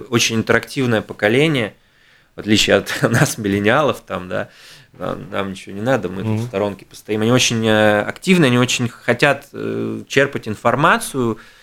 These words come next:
Speaker 1: и с-, и именно на этом вот эти инфлюенсеры, э, соответственно, э, для нас стали хорошим каналом, как мы можем а,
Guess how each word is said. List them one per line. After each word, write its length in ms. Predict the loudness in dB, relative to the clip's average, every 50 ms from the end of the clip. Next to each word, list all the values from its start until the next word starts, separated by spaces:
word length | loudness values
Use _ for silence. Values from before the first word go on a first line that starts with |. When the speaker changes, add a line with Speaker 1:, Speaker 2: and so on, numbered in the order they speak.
| _ _ _ -8
Speaker 1:
и 60 | -6
с-, 160 | -6 -6 -6 -2 2
и 480 | 4 6 6 8 8 8 8 8 8 6
именно 240 | 6 6 4 4
на 180 | 4 4 4 4
этом 320 | 2 2 0 0 0 2
вот 200 | 2 0 0 2 0
эти 160 | 0 0 -2
инфлюенсеры, 880 | -6 -6 -4 0 2 4 4 4 2 0 -2 0 2 4 6 6 6 4
э, 920 | 4 4 4 4 4 4 4 2 2 0 -2 -2 -4 -6 -6 -8 -10 -14 -14 -10
соответственно, 760 | -10 -8 -4 -2 -2 -2 -2 -2 -4 -2 0 0 0 0 -2 -6 _ _ _ _ _ _ _ _ _ _ _ _ _ _ _ -20 -16 -6
э, 380 | 0 2 2 2 4 2 0 0
для 180 | 2 0 0 2
нас 280 | 2 2 0 0 -2
стали 600 | -2 0 2 2 2 2 2 0 0 -2 -4 -6 -8
хорошим 440 | -4 0 4 4 4 4 2 0
каналом, 500 | -2 0 0 2 2 2 2 2 0 -2
как 240 | -4 -2 -4 -4 -4
мы 80 | -6 -8
можем 380 | -4 -2 -2 0 0 -2 -4 -8 _ _ _ _ _ _ _ _ -2
а, 480 | 0 2 2 2 2 0 0 -4 -6